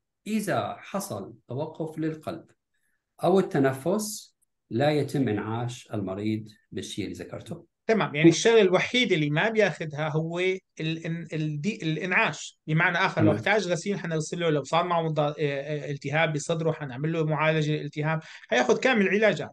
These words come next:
Speaker 2: إيش معنات الكومفورت كير معناتها؟
Speaker 1: هلا، الكومفورت كير هو إنه إحنا تم بسبب الحالة المتقدمة للمريض، آه، تم اتخاذ قرار إنه نتحول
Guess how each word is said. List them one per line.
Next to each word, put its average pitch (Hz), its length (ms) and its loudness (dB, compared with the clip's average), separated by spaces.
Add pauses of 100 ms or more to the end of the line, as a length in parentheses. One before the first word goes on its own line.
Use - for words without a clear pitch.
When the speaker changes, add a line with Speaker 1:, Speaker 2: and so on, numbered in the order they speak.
(500)
Speaker 2:
إيش 247 120 0
معنات 247 240 0
الكومفورت 202 720 2
كير 160 200 -6
معناتها؟ 139 540 -6 (1800)
Speaker 1:
هلا، 131 120 8
الكومفورت 185 880 6
كير 160 340 4
هو 135 160 2
إنه 139 200 2
إحنا 143 220 -4
تم 147 360 -2 (200)
بسبب 139 440 0
الحالة 139 520 0
المتقدمة 120 720 -2
للمريض، 117 640 -2 (800)
آه، 120 280 -6
تم 147 300 2
اتخاذ 135 520 -2
قرار 127 460 -2
إنه 123 260 0
نتحول 120 720 -2